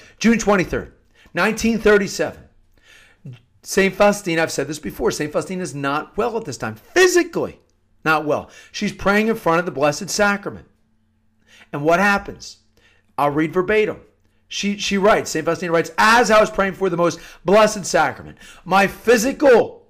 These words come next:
sufferings ceased suddenly. And I heard this voice in my soul, 'You see, I can give you everything in one moment.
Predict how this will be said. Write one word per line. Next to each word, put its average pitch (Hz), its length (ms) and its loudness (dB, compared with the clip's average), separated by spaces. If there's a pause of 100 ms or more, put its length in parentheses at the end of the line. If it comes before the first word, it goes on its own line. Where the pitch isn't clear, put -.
sufferings 147 680 0 (220)
ceased - 800 -4 (280)
suddenly. 185 800 0 (340)
And 214 100 0
I 214 120 6
heard 226 240 6
this 185 160 0
voice 190 320 2
in 180 80 -6
my 175 100 2
soul, 170 420 0 (300)
'You 190 160 -2
see, 262 200 0
I 247 100 6
can 240 160 -2
give 202 180 0
you 214 220 -4
everything 226 580 4
in 208 160 -2
one 208 240 2
moment. 226 460 0